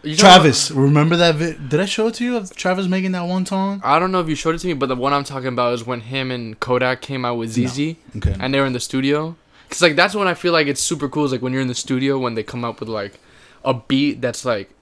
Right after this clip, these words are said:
Speaker 1: okay, this is, like, a song. When you think of this song, it's like, "Oh, that is, like, one of," for example, the one that comes to my mind also is, uh, Dirt Off Your Shoulder.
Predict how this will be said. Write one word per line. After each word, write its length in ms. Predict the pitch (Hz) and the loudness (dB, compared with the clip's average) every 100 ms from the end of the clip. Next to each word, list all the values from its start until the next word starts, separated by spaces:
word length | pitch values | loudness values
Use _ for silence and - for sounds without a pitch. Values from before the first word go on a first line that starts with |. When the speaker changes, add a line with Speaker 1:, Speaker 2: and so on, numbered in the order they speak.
| _ 131 | _ -6
Speaker 1:
okay, 200 | 127 113 | -4 -4
this 240 | 117 123 | -4 -4
is, 100 | 135 | -2
like, 140 | 123 - | -4 -4
a 100 | 120 | -2
song. 240 | - 131 | 0 2
When 100 | 147 | 2
you 60 | 180 | 2
think 180 | 220 202 | 2 0
of 80 | |
this 160 | 160 170 | 0 0
song, 180 | 185 185 | 2 0
it's 80 | 139 | -2
like, 120 | 120 | -2
"Oh, 160 | 139 110 - - - - - | -4 -4 -10 -20 -20 -12 2
that 160 | 139 165 | 6 6
is, 160 | 147 | 6
like, 260 | 143 131 113 | 4 2 0
one 160 | 139 135 | 0 0
of," 260 | 127 - - _ | -2 -6 -20 _
for 80 | 160 | 0
example, 480 | 156 170 139 131 - | 4 4 2 -2 -4
the 100 | 127 123 | -10 -2
one 140 | 151 | 0
that 120 | 143 135 | 0 0
comes 140 | 135 | -4
to 60 | 123 | -2
my 180 | 123 | -2
mind 320 | 131 120 117 - - - | 0 -2 -4 -10 -20 -10
also 320 | 123 117 120 | -6 -6 -4
is, 180 | 113 110 | -4 -2
uh, 200 | 113 101 - - _ - | -4 -6 -12 -20 _ 2
Dirt 140 | 143 | 4
Off 160 | 139 131 | 4 2
Your 80 | 123 | -4
Shoulder. 420 | 131 131 156 | 0 0 -2